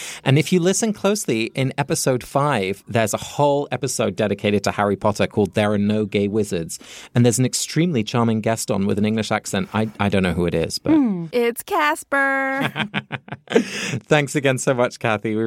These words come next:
Speaker 1: loved having you on the show.
Speaker 2: Thank you.
Speaker 3: Thank you, guys.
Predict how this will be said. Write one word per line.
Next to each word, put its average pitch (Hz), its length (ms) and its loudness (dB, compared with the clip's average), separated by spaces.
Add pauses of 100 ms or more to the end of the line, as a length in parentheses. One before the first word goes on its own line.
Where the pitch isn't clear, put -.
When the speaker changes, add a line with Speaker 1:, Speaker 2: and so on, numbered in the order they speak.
(160)
Speaker 1:
loved 120 220 0
having 110 240 2
you 107 80 2
on 101 100 2
the 104 60 2
show. 90 320 -2 (180)
Speaker 2:
Thank 226 380 0
you. 247 40 2 (180)
Speaker 3:
Thank 285 100 2
you, 247 60 -2
guys. 240 560 -4